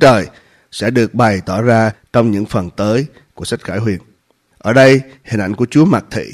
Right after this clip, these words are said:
Sứ đồ Giăng viết, "Tôi thấy có ai giống như con người mặc áo dài, thắt đai vàng ngang trên ngực. Đầu và tóc người trắng như lông chiên, trắng như tuyết, mắt như ngọn lửa, chân như đồng sáng đã luyện trong lò lửa và tiếng như tiếng nước lớn. Tay hữu người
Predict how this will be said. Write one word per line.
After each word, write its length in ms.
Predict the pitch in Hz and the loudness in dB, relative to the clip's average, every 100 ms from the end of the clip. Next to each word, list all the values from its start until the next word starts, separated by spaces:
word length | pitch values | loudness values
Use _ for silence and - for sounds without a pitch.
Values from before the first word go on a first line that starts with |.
| - _ _ _ _ | -20 _ _ _ _
Sứ 120 | - | -6
đồ 100 | 131 | -4
Giăng 280 | 92 101 107 | -4 -4 -2
viết, 220 | 107 143 - _ | 2 0 0 _
"Tôi 140 | - 131 | -2 2
thấy 180 | 143 | 4
có 140 | 170 175 | 4 4
ai 200 | 143 135 | 4 6
giống 220 | 156 208 | 4 6
như 140 | 190 | 4
con 220 | 160 165 156 | 6 4 6
người 240 | 143 117 | 6 6
mặc 180 | 107 98 | 2 -2
áo 160 | 131 | 0
dài, 340 | 151 131 113 87 - | 4 4 4 -2 -6
thắt 220 | 165 156 | -6 0
đai 160 | 143 131 | 2 4
vàng 280 | 120 90 | 2 0
ngang 200 | 101 113 | -4 -4
trên 220 | 107 113 107 | -4 -4 -4
ngực. 140 | 95 _ _ _ _ _ | -6 _ _ _ _ _
Đầu 220 | - 123 120 | 0 2 4
và 100 | 127 | 2
tóc 180 | 175 | 2
người 280 | 180 135 110 | 2 2 2
trắng 340 | - 127 165 180 | 0 2 4 6
như 200 | 139 127 - | 4 4 0
lông 260 | 131 139 139 | 2 4 4
chiên, 320 | 156 156 131 - - | 6 6 4 -4 -4
trắng 220 | 110 147 | 0 4
như 140 | 139 | 4
tuyết, 280 | 123 139 175 - - _ _ - | 4 4 4 2 -20 _ _ -2
mắt 240 | 131 180 | -2 2
như 120 | 160 | 2
ngọn 300 | 139 113 92 | 2 2 -2
lửa, 300 | 92 92 117 151 _ _ _ - | -4 -2 -2 -2 _ _ _ 0
chân 200 | 160 170 | 4 6
như 100 | 165 | 6
đồng 260 | 151 120 95 | 6 4 2
sáng 340 | - 127 160 | 0 2 4
đã 100 | 143 | 4
luyện 280 | 139 95 85 | 2 0 -2
trong 180 | 123 123 | -2 0
lò 160 | 101 | -2
lửa 380 | 90 90 92 127 139 _ _ - | -4 -6 -4 -4 -6 _ _ -6
và 220 | 117 90 | -4 -4
tiếng 360 | 76 98 120 143 | -4 -2 0 2
như 140 | 117 101 | 0 0
tiếng 180 | 123 139 | 0 2
nước 160 | 139 | 2
lớn. 260 | 123 127 160 - _ _ _ _ _ | 2 2 2 -6 _ _ _ _ _
Tay 200 | 147 147 | 4 4
hữu 140 | 127 | 4
người 340 | 143 147 123 | 6 6 4